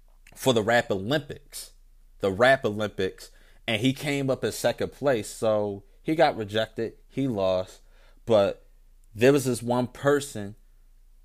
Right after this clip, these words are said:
that wanted a C D. He was like, "Yo, you got a C D?"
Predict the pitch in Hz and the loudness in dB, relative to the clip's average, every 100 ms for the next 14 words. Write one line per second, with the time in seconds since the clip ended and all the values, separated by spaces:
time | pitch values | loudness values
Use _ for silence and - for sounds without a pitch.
0 | - 107 104 82 87 123 127 - 90 - | -6 2 2 2 0 2 2 -2 -6 -4
1 | 127 117 101 135 101 85 _ - 131 117 | -2 -2 0 -2 -2 -8 _ -4 -2 2
2 | 110 104 135 123 90 92 113 117 110 127 | 0 2 2 2 0 -2 2 2 0 -2
3 | 127 147 160 151 | -2 0 -2 -4